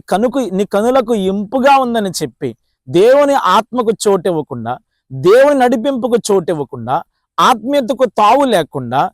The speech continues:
పరిశుద్ధతకు, ప్రార్థనా జీవితానికి, విశ్వాసానికి, ఒకే పిలుపునకు, దర్శనానికి చోటు ఇవ్వకుండా, నాకు ఆ అమ్మాయి నచ్చింది కాబట్టి, ఆ అబ్బాయి నచ్చింది కాబట్టి అని చెప్పి, ఆ ఫిజికల్ లస్ట్తో, అదే శారీరక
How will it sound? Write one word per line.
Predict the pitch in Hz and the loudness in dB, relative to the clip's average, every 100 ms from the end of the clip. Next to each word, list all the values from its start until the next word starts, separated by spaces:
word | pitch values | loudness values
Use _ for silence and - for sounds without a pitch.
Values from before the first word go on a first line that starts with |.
| _ _ - | _ _ -2
పరిశుద్ధతకు, | 196 226 254 269 262 240 285 | 0 0 0 0 0 0 0
ప్రార్థనా | 220 196 220 233 269 | 2 2 2 0 0
జీవితానికి, | 269 226 262 202 262 247 254 | 0 -2 -2 0 0 -2 -4
విశ్వాసానికి, | 214 202 247 262 254 269 269 240 | -4 -4 0 0 0 -4 -6 -2
ఒకే | 247 214 226 | 0 0 0
పిలుపునకు, | 247 202 233 214 269 254 | -4 -4 -6 -4 -4 -2
దర్శనానికి | 233 190 208 254 277 269 254 | 0 0 -2 -4 -4 -4 -6
చోటు | 208 262 285 269 | -4 -2 0 0
ఇవ్వకుండా, | 220 185 151 135 143 170 _ _ _ - | -2 -4 -6 -2 -2 -2 _ _ _ -2
నాకు | 196 226 226 | 0 2 2
ఆ | |
అమ్మాయి | 196 220 269 | 2 0 0
నచ్చింది | 254 202 - 277 269 | 0 -2 -2 -2 0
కాబట్టి, | 214 147 131 - 160 196 _ _ - | 2 0 -4 -6 -8 -8 _ _ 0
ఆ | 180 | 2
అబ్బాయి | 202 196 294 | 2 2 2
నచ్చింది | 240 214 - 285 277 | 2 -2 -2 -2 2
కాబట్టి | 247 220 196 | 2 2 -2
అని | 196 | -4
చెప్పి, | 175 185 170 151 - _ - | -4 -2 -2 -4 -8 _ -2
ఆ | 180 196 | 2 2
ఫిజికల్ | 180 262 277 294 339 320 | 0 -2 0 0 2 2
లస్ట్తో, | 254 240 - - 202 160 | 4 2 -2 0 0 0
అదే | 180 165 123 _ - | 2 2 0 _ -8
శారీరక | - 208 226 294 302 269 | 0 4 4 4 4 4